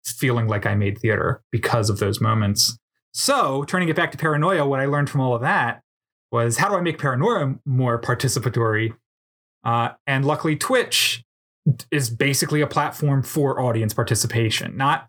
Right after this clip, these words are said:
not just the chat, which all of them have, um, but Twitch, uh, you probably know if you've watched anything on Twitch that is gaming related,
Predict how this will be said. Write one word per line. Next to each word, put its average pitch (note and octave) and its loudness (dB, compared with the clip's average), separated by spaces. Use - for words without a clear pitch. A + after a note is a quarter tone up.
not E3 0
just E3+ -2
the C#3+ -4
chat, E3+ -2
which C3+ -4
all D#3 2
of C#3 -2
them A2 -2
have, B2+ 0
um, A2+ 2
but C#3+ -2
Twitch, - 0
uh, A2+ 0
you A#2 -2
probably A#2+ 2
know A2+ 2
if C3 -4
you've G#2 -2
watched A2 0
anything E3+ 2
on B2+ 2
Twitch - 0
that A2+ 0
is A#2 0
gaming C#3 2
related, B2 0